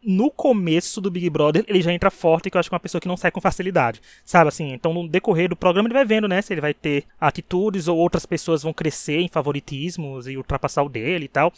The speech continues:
Mas, nesse primeiro momento, eu achei que foi um nome muito bom. É um nome virtual que atrai muito engajamento pro Big Brother e pra uma ala que engaja muito o futebol, então que, por consequência, vai engajar muito. E o timing dele ser anunciado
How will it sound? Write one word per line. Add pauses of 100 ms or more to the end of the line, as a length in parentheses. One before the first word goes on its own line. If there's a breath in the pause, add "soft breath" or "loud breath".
Mas,
nesse
primeiro
momento,
eu
achei
que
foi
um
nome (340 soft breath)
muito
bom. (320)
É
um
nome
virtual (420)
que
atrai
muito
engajamento
pro
Big
Brother
e
pra
uma
ala
que
engaja
muito
o
futebol,
então
que,
por
consequência,
vai
engajar
muito. (100)
E
o
timing
dele
ser
anunciado